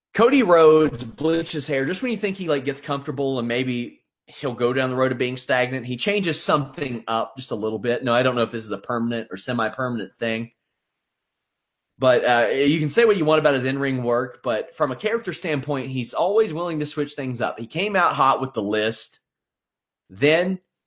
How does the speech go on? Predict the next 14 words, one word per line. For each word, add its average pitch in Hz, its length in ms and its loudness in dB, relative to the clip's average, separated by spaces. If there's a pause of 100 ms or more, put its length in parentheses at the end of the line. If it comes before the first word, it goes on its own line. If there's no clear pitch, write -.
(840)
when 147 160 2
The 143 100 4
List 151 300 4
was 151 120 -4
done 151 320 2
and 135 80 -2
his 107 100 -6
babyface 135 580 0
run 135 200 -4
had 120 80 -12
kinda 131 220 -4
run 120 220 -2
its 123 160 -8
course, 135 640 -6